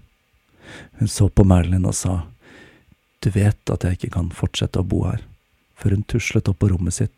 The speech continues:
og begynte å pakke. «Jeg vil du skal bli», sa Marilyn, men Gladys hadde bestemt seg. Men hun sa ja til å vente en dag før hun dro. Den dagen brukte Marilyn på å dra og kjøpe en presang til moren,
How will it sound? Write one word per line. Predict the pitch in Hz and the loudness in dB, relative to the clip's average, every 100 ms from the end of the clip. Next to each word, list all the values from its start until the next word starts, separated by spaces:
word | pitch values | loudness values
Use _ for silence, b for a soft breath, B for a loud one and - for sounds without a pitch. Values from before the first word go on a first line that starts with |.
| - | -4
og | 95 | -2
begynte | - - | -2 -4
å | - | -4
pakke. | - - 87 - _ _ _ _ _ _ B B B B B - | -6 -6 -6 -8 _ _ _ _ _ _ B B B B B 0
«Jeg | 98 | 2
vil | 101 | 2
du | 107 | 0
skal | - - - | -2 -2 0
bli», | 101 113 | 2 2
sa | - 87 | 0 -4
Marilyn, | 82 82 92 - - _ _ B B B | -4 -6 -10 -12 -18 _ _ B B B
men | 104 85 | 0 2
Gladys | 87 82 87 - | 0 -2 -4 -4
hadde | 87 | -4
bestemt | 92 - 85 95 | -6 -6 -6 -6
seg. | - 101 98 - - _ B B - | -8 -6 -8 -14 -20 _ B B -4
Men | 104 | 0
hun | 98 | 2
sa | 117 | 4
ja | 101 101 113 - | 4 4 2 -2
til | - | -2
å | 95 | 0
vente | 95 - - | 0 -2 -2
en | 95 95 | 0 0
dag | 90 95 - - | 0 -2 -6 -12
før | - 95 | -4 -2
hun | 82 | -2
dro. | 98 101 _ _ _ _ _ _ _ B B B B B B B B - | -6 -8 _ _ _ _ _ _ _ B B B B B B B B 0
Den | 98 98 | 2 2
dagen | 82 82 101 | 0 0 0
brukte | 98 - 104 | 0 -2 -2
Marilyn | 85 80 - 98 101 - | 0 -2 -4 -4 -4 -4
på | |
å | 90 | -4
dra | - 95 | -2 -4
og | 98 | -4
kjøpe | - - 92 | -6 -4 -2
en | 92 | -2
presang | 95 - 87 87 | -2 0 -4 -4
til | 95 | -4
moren, | 85 - | -4 -6